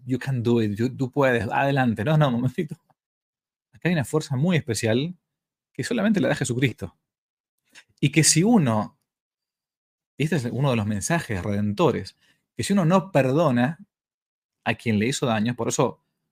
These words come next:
antiguamente en la antigua ley, en el Antiguo Testamento, los judíos era ojo por ojo, diente por diente, sangre por sangre. "Habéis oído que se dijo",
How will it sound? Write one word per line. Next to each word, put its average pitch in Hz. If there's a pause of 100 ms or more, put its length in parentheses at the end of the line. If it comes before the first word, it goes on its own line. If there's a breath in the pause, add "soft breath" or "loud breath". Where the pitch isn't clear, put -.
(260)
antiguamente 117
en 113
la 110
antigua 139
ley, 120
en -
el 95
Antiguo 123
Testamento, 127
los 120
judíos 123
era 131
ojo 143
por 117
ojo, 147
diente 117
por 101
diente, 147
sangre 113
por 117
sangre. 127 (1600)
"Habéis 147
oído 143
que 110
se 104
dijo", 156